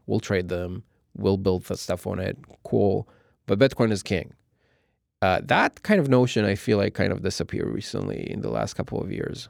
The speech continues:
um, or at least kind of slowed down a bit. Um, because, uh, and I think a big reason of it is just because we didn't onboard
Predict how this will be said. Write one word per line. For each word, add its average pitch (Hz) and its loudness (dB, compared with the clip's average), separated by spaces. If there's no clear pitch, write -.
um, 101 -2
or 110 2
at - -8
least - -2
kind 95 -2
of - -12
slowed 101 0
down - -2
a - -6
bit. - -4
Um, 104 -2
because, 110 2
uh, 107 2
and 120 4
I 117 4
think 156 0
a 147 2
big 131 0
reason 139 4
of 117 2
it 117 4
is 110 0
just 120 0
because 113 -2
we 110 -2
didn't 113 0
onboard 107 -2